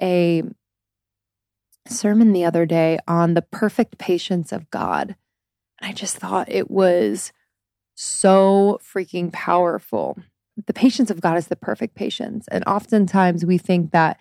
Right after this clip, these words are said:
you know, we've done something wrong or bad, and we think that, you know, God might punish us or feel differently about us. And Lord, Lord, Lord, God is,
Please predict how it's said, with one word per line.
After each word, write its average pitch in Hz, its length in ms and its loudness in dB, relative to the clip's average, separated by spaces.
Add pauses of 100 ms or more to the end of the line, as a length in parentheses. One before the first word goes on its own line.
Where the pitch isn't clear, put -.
(440)
you 196 80 -4
know, 190 80 6
we've 185 180 4
done 190 200 2
something 175 340 -2
wrong 175 500 4
or 160 120 -2
bad, 160 520 -2
and 165 120 -4
we 165 100 0
think 170 400 -2
that, 156 340 -2
you 170 80 -2
know, 160 140 0
God 156 300 2
might - 240 -8
punish 220 400 2
us 196 420 2
or 170 260 -6 (380)
feel 214 220 2
differently 190 500 0
about 175 380 2
us. 170 420 0
And 165 420 -4
Lord, 226 840 2 (960)
Lord, 190 320 4
Lord, 208 640 2 (180)
God 202 480 2
is, 175 920 0